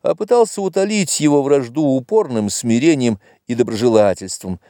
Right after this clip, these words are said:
Он приходил к его жилищу, тихо стучался в дверь, получал отказ и опять приходил. Выведенный из терпения такой настойчивой и досадной кротостью,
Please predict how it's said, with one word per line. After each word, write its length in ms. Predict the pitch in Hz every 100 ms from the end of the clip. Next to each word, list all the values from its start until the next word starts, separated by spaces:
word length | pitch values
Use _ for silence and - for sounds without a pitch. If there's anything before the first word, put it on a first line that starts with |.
| _ _ -
Он 160 | 123
приходил 400 | 123 143 170 226
к 60 | 135
его 220 | 110 101
жилищу, 720 | 98 131 208 175 - - 147 _ _
тихо 300 | - 233 -
стучался 640 | 113 - 104 113 104 - 101
в 80 | 87
дверь, 400 | 101 202 190 - _
получал 460 | - 113 104 107 95
отказ 560 | 92 - 156 147 - _ _ -
и 80 | 95
опять 280 | 117 110
приходил. 540 | - 95 - 90 92 98 _ _ _ _ _ _ _ _ _ _ _ - - -
Выведенный 800 | 104 127 175 151 120 113 117 113
из 100 | -
терпения 720 | - 117 101 196 233 175 113
такой 280 | 101 104 101
настойчивой 960 | 113 113 - - 147 123 101 - 98
и 40 | 95
досадной 580 | 104 - 127 101 98 92
кротостью, 680 | - 196 170 104 - 104